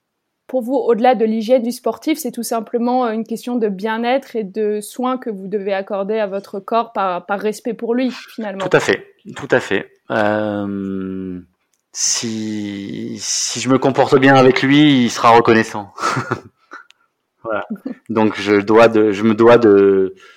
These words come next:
Speaker 2: ce qui veut pas dire que je vis comme un moine, hein. Je, je, je,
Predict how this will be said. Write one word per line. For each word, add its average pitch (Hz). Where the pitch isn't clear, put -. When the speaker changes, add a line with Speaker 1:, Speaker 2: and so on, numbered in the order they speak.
Speaker 2:
ce -
qui -
veut 110
pas 117
dire 113
que 110
je 107
vis 101
comme 101
un 98
moine, 135
hein. 113
Je, 95
je, 92
je, 90